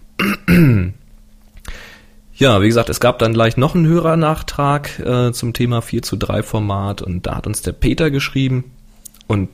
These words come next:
der meinte halt, dass das T-V-Format wohl eher nach dem Kinoformat ist, weil vier zu drei waren schon die ersten Stummfilme und eben nicht umgekehrt. Äh, da bezieht er sich, glaub ich, auf den Podcast vom Workshop.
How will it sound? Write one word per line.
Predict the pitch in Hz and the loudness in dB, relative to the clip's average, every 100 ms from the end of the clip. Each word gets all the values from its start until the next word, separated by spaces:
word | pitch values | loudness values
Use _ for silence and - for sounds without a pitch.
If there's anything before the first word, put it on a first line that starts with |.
| - | 0
der | 113 | 2
meinte | 120 113 113 107 | 2 0 0 -2
halt, | 117 107 107 | 0 -2 -2
dass | 98 - | -4 -4
das | - - | -8 -6
T-V-Format | 104 - 113 - 104 101 107 - | -8 -4 -4 -4 -4 -4 -4 -4
wohl | 98 | -4
eher | 101 | -2
nach | 90 - | -4 -4
dem | - | -8
Kinoformat | - 226 226 - 151 143 139 - | -4 -2 -2 -2 0 0 -2 -2
ist, | 131 - 98 | -6 -6 -4
weil | 98 | -4
vier | - 120 | -4 -6
zu | - - | -4 -6
drei | - 98 110 | -2 -2 -2
waren | 101 110 | -4 -4
schon | 104 | -6
die | - | -4
ersten | - - - | -6 -6 -6
Stummfilme | - 151 - 139 135 135 | -2 -2 -2 0 0 -2
und | - 104 101 | -4 -6 -4
eben | 90 | -4
nicht | 90 | -6
umgekehrt. | - 123 135 - 120 113 - - - - - - - - - | -6 -4 -6 -6 -6 -6 -12 -20 -20 -20 -20 -20 -20 -18 -4
Äh, | 101 101 | -2 0
da | 98 | -2
bezieht | - - 120 | -4 -6 -4
er | 110 | -4
sich, | 110 | -4
glaub | 104 101 | 0 0
ich, | 101 | 0
auf | 95 - | -6 -4
den | 98 101 | -6 -4
Podcast | 101 - 107 95 - | -6 -4 -4 -4 -6
vom | 98 92 | -6 -2
Workshop. | 98 123 - 214 - | -2 -2 -2 -2 -2